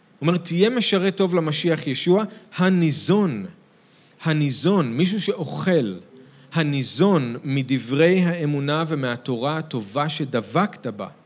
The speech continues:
אולם מתרחק מאגדות טפלות ונפסדות." אז תראו ששאול עובר כאן מהשירות הציבורי של טימותאוס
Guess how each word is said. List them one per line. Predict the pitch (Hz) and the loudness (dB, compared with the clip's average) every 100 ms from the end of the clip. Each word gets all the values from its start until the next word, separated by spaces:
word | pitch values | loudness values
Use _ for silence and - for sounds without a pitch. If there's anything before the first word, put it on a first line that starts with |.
| _ - | _ -10
אולם | 131 131 135 | -2 -2 -2
מתרחק | 135 120 120 - 240 254 - - - - | -4 -4 -6 -4 -4 -4 -8 -20 -20 -10
מאגדות | 139 127 135 139 135 | -6 -2 0 0 -2
טפלות | - 135 127 143 143 - - - - 104 | -6 -4 2 2 0 -6 -20 -20 -20 -6
ונפסדות." | 127 123 117 - - 123 120 - - 117 107 90 - - _ - - - - | -2 -2 -6 -16 -18 -10 -10 -8 -8 -6 -8 -10 -16 -20 _ -20 -20 -18 -4
אז | 143 | -4
תראו | - 220 285 | 2 4 4
ששאול | 254 - 220 220 | 4 4 4 4
עובר | 196 160 202 | 2 2 0
כאן | 185 135 131 | 0 -2 -2
מהשירות | 135 - 143 127 247 247 | -2 0 0 2 0 0
הציבורי | - - 156 127 139 175 220 | -4 -4 -4 -4 -2 0 2
של | 190 165 | 2 0
טימותאוס | 160 139 131 170 220 277 - | -2 -4 0 0 0 0 -4